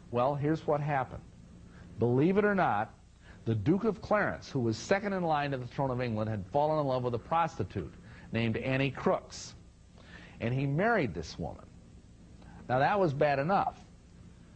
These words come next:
but he had a child by her, a little girl. And this woman, horror of horrors, was a Roman Catholic. Now, if you understand the way the Parliament and the monarchy work in England,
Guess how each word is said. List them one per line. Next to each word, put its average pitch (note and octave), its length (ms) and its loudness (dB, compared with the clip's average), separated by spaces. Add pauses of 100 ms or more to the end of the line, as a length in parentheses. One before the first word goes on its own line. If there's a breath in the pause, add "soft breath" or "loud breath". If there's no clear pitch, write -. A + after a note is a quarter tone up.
(160)
but C3 320 2
he C3 120 0
had A#2 140 4
a A2+ 60 2
child C#3+ 520 2
by A#1+ 160 -6
her, - 320 -12
a F#2 60 -6
little A#2 260 2
girl. E3 360 2 (920 loud breath)
And B2+ 220 2
this F3+ 220 0
woman, D3+ 580 0 (560)
horror E3+ 440 4
of F#3 120 0
horrors, G#2+ 720 2 (180)
was A2 200 0
a A#2 40 4
Roman A#2+ 380 0
Catholic. A2+ 500 -4 (960 loud breath)
Now, A#2 180 4
if G#2+ 120 -2
you E3+ 160 4
understand D#3 840 2
the A2 80 -2
way C3 280 2
the A2+ 220 2
Parliament C#3 520 2
and A#2 100 -6
the A2 60 0
monarchy B2 560 0
work G#2+ 260 0
in G#2+ 80 -2
England, F#2 420 0